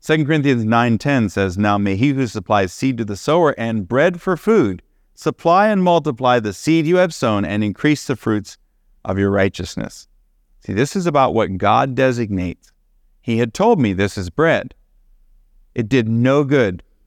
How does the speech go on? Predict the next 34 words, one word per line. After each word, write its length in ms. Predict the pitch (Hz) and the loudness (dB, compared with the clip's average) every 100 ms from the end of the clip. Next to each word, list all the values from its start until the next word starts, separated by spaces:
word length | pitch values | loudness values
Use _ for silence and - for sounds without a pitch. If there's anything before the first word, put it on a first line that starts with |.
| _ | _
to 140 | - | -12
sow 400 | 107 - 123 110 | -12 -4 0 2
that 240 | 110 107 95 | 4 2 0
bread 260 | 98 92 | 0 0
into 300 | 90 90 - | 0 -2 -4
someone 340 | 80 87 85 85 | -6 -4 -2 -4
else. 300 | - - - - - - _ _ - - - - _ _ _ _ _ _ _ _ _ _ _ - | -8 -16 -20 -20 -20 -20 _ _ -20 -20 -20 -20 _ _ _ _ _ _ _ _ _ _ _ -6
Now, 280 | 131 104 - _ _ _ _ _ _ _ | -2 -2 -4 _ _ _ _ _ _ _
the 120 | - | -6
Lord 260 | 104 143 175 | 0 2 2
is 100 | 175 | 0
so 200 | - 185 | 0 0
good. 320 | 143 139 139 | 0 0 0
He's 160 | 120 95 | -4 -4
so 200 | 156 180 | 0 0
gracious. 600 | 160 151 135 151 139 - _ _ _ _ - | 2 0 0 -2 -4 -10 _ _ _ _ -4
And 160 | 135 | 0
he, 200 | 147 151 _ _ _ _ | 0 -2 _ _ _ _
that 240 | 127 147 135 | 0 0 2
day, 440 | 147 139 139 139 | 2 2 2 0
a 120 | - 95 | -4 -2
guy 220 | 117 139 | 0 0
comes 240 | 143 127 | 0 0
up 180 | 123 110 | 0 0
to 100 | 120 | 0
me. 300 | 120 120 117 _ _ _ _ _ | 2 0 -2 _ _ _ _ _
This 160 | 120 113 | -10 -8
is 80 | 117 | -2
during 380 | 131 127 120 | 2 2 2
worship 340 | 110 123 139 113 | 2 0 -2 -4
time 260 | 117 117 | 0 0
in 60 | 113 | 0
the 60 | 107 | 0
morning. 420 | 101 98 98 | 0 0 -2